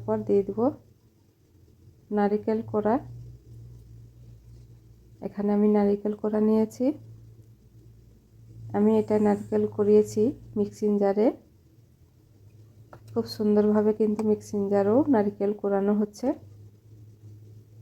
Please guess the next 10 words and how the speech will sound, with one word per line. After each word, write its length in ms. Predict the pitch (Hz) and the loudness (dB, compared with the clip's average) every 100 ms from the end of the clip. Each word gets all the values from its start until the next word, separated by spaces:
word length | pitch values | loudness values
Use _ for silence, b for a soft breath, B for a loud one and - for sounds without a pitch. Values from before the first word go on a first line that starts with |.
| - - - - | -18 -16 -14 -4
ছোট 180 | 208 208 202 | -2 0 0
ছোট 140 | 208 214 | -2 -4
টুকরো 280 | 208 208 214 | -4 -2 -2
করে 240 | 208 208 214 | 0 -2 -2
কেটে 380 | - 202 - 240 302 - _ - 208 | -2 -2 0 -2 -4 -12 _ -6 0
গ্রেট 260 | 202 208 | 4 2
করে 220 | - 208 208 | 0 -2 2
নিতে 180 | 202 202 | 0 0
হবে। 280 | 214 196 220 311 - - - - - - - - - - - - - - - - - - - _ - - _ _ - | -4 -2 -4 -6 -8 -20 -20 -18 -18 -18 -20 -20 -20 -20 -20 -18 -18 -20 -20 -20 -20 -20 -20 _ -20 -20 _ _ -12
আর 140 | 220 | -6